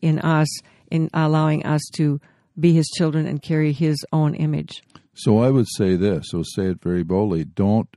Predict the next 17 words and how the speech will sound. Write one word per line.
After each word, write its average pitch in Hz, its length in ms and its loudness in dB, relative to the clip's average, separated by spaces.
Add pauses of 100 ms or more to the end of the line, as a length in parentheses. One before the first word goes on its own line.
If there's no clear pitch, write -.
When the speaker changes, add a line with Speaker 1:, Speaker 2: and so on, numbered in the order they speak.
Speaker 2:
take 92 320 -6
the 90 100 -12
covid 90 480 -2
vaccine. 67 560 -10 (180)
Speaker 1:
Okay. 151 380 -6 (320)
Speaker 2:
So 104 420 0 (140)
it's 117 240 -2 (100)
because 92 640 -2
it's, 98 360 -2 (240)
whatever 107 640 0
it, - 160 -4
you 104 120 -6
know, 90 120 -2
it 90 200 -4
might, 95 380 -4
you, 90 220 -4
and 87 240 -6